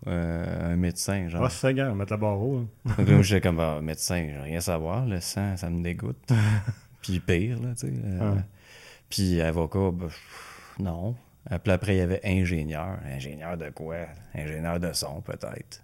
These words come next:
Speaker 1: Tu sais, euh, mais ingénieur
Speaker 2: Euh,
Speaker 1: de pont, non.
Speaker 2: Ouais.
Speaker 1: Tu sais, euh, fait que je voyais pas. Puis, euh, je me suis, je me suis quand même pas mal cherché. Puis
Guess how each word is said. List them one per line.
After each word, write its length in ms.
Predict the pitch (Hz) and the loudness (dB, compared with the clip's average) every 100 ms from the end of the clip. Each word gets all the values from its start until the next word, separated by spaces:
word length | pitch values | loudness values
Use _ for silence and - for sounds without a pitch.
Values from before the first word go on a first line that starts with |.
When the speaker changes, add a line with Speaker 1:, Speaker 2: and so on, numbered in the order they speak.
| - | -14
Speaker 1:
Tu 80 | - | -8
sais, 220 | - - | -6 -6
euh, 280 | - 55 57 - - - - - - - - - | -8 -10 -12 -14 -18 -20 -20 -20 -20 -20 -20 -10
mais 500 | - 90 82 82 85 85 | 0 2 2 0 -2 0
ingénieur 460 | 87 87 87 98 | 4 6 6 6
Speaker 2:
Euh, 20 | 98 | 6
Speaker 1:
de 100 | 95 | 6
pont, 380 | - 107 127 120 | 8 6 6 2
non. 260 | 110 90 85 - - - 107 | 2 4 2 -6 -20 -12 -6
Speaker 2:
Ouais. 60 | |
Speaker 1:
Tu 40 | 95 | 0
sais, 300 | 90 95 92 - | 2 0 -2 -6
euh, 440 | 113 95 87 85 80 | -2 0 0 -2 -4
fait 140 | - 85 | -4 -2
que 40 | |
je 60 | 87 | 2
voyais 320 | 92 90 87 | 4 6 4
pas. 260 | - 123 143 - - - - - _ - | 2 0 0 -10 -20 -20 -20 -20 _ -2
Puis, 220 | 98 90 | 2 4
euh, 500 | 85 87 87 90 87 90 - _ _ _ | 4 2 -2 -4 -4 -8 -14 _ _ _
je 120 | - | 0
me 100 | 95 | 4
suis, 280 | 90 - - 110 | 4 2 0 0
je 160 | 90 | 0
me 80 | 92 | 2
suis 260 | 87 - - | 0 -2 -4
quand 160 | 123 117 | 2 4
même 220 | 127 143 | 4 2
pas 120 | 120 | 2
mal 220 | 113 151 127 | 2 2 -2
cherché. 520 | - 104 - - 170 | -4 -4 -4 -4 -4
Puis 160 | - | -4